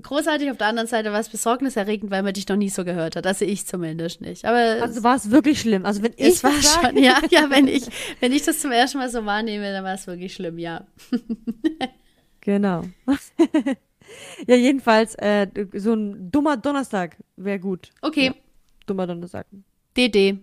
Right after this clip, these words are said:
Speaker 1: dummer Donnerstag. Gut, ich werd's wahrscheinlich
Speaker 2: Genau.
Speaker 1: nicht mehr heute rauskriegen. Aber dann ist
Speaker 2: Nein,
Speaker 1: halt einfach
Speaker 2: alles, äh,
Speaker 1: die
Speaker 2: ist
Speaker 1: dumme
Speaker 2: ja egal,
Speaker 1: Donnerstag-Folge.
Speaker 2: trotzdem dummer. Genau.
Speaker 1: <laughs> So, da habt
Speaker 2: Kann ja
Speaker 1: ihr's.
Speaker 2: trotzdem, kann ja trotzdem so heißen. <laughs>
Speaker 1: Aber der dumme Donnerstag
Speaker 2: Ich hab ja eh
Speaker 1: hat jetzt
Speaker 2: überlegt,
Speaker 1: gut geendet.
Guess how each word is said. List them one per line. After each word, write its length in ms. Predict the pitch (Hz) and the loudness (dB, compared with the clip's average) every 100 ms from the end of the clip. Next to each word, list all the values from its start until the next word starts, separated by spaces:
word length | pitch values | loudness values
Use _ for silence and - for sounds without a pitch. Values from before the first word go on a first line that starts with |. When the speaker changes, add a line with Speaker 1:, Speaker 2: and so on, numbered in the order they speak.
| _ | _
Speaker 1:
dummer 200 | 220 226 | -4 -2
Donnerstag. 680 | 196 170 185 - 175 175 - _ _ _ _ _ _ _ _ _ _ _ _ | 0 0 -2 -4 -6 -6 -12 _ _ _ _ _ _ _ _ _ _ _ _
Gut, 180 | - 294 | 2 2
ich 120 | 247 | 4
werd's 200 | 262 240 | 2 4
wahrscheinlich 360 | 240 233 240 240 | 4 6 6 4
Speaker 2:
Genau. 120 | 226 | 0
Speaker 1:
nicht 100 | 240 | 0
mehr 140 | 240 220 | 2 4
heute 280 | 214 220 | 2 2
rauskriegen. 720 | 180 170 180 - 175 170 170 - _ _ | 0 -4 -6 -6 -6 -6 -8 -12 _ _
Aber 160 | 226 240 | 2 4
dann 200 | 240 240 | 4 2
ist 120 | - | 2
Speaker 2:
Nein, 140 | 202 214 | 4 4
Speaker 1:
halt 120 | 202 | 6
einfach 280 | 208 214 202 | 4 6 4
Speaker 2:
alles, 200 | 196 - | 2 -4
äh, 200 | - 180 | -14 -8
Speaker 1:
die 60 | - | -4
Speaker 2:
ist 80 | 208 | 2
Speaker 1:
dumme 140 | 233 | 6
Speaker 2:
ja 40 | 240 | 6
egal, 120 | 208 359 | 6 4
Speaker 1:
Donnerstag-Folge. 560 | 214 196 180 214 185 180 | 4 2 2 2 0 0
Speaker 2:
trotzdem 100 | 208 | -2
dummer. 140 | 208 180 _ _ _ _ _ _ _ - | -4 -6 _ _ _ _ _ _ _ -4
Genau. 460 | 214 196 175 170 170 | -2 -2 -4 -6 -4
Speaker 1:
<laughs> 680 | 339 277 - - 214 - - | -2 -2 -6 -12 -14 -12 -4
So, 240 | 240 214 - - | 0 0 -4 0
da 160 | 208 | 2
habt 140 | 180 - | 2 4
Speaker 2:
Kann 60 | |
ja 40 | 202 | 4
Speaker 1:
ihr's. 100 | 185 | 2
Speaker 2:
trotzdem, 240 | 202 - 196 | -2 -4 -6
kann 120 | 226 | -2
ja 100 | 226 | 0
trotzdem 300 | 180 214 202 | 0 -4 -4
so 140 | 185 165 | -6 -6
heißen. 400 | 180 - - - - - | -8 -10 -18 -18 -20 -6
<laughs> 520 | 269 - 247 - - | -4 -4 -6 -8 -4
Speaker 1:
Aber 160 | - 262 | 0 2
der 100 | 277 | 2
dumme 260 | 254 285 269 | 4 2 4
Donnerstag 440 | 254 262 262 - | 4 4 4 6
Speaker 2:
Ich 40 | 339 | 6
hab 40 | |
ja 60 | 311 | 6
eh 40 | |
Speaker 1:
hat 40 | 285 | 6
jetzt 80 | 466 | 6
Speaker 2:
überlegt, 300 | 349 247 330 | 6 6 4
Speaker 1:
gut 180 | 226 214 | 2 -2
geendet. 580 | 185 160 185 175 170 | -4 -4 -4 -6 -8